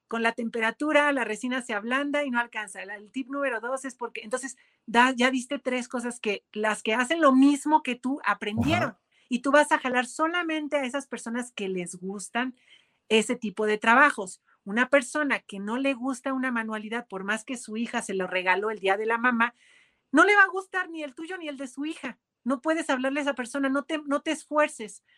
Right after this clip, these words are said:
Speaker 1: por, por, por hablarle a alguien que no le interesa lo que tú haces.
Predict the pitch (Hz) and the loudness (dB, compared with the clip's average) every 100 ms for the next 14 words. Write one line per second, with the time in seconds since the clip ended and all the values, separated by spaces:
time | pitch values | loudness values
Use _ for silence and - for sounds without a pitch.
0 | _ - 220 220 220 214 196 _ _ - | _ -2 -2 0 -2 -2 -6 _ _ -4
1 | 233 240 262 277 285 277 285 240 233 247 | -2 0 0 2 2 0 -4 -4 -4 -2
2 | 269 247 214 226 233 226 185 _ _ 208 | -2 -4 -6 -6 -4 -6 -6 _ _ -6
3 | 208 214 214 240 240 214 185 | -4 -4 0 2 2 0 -10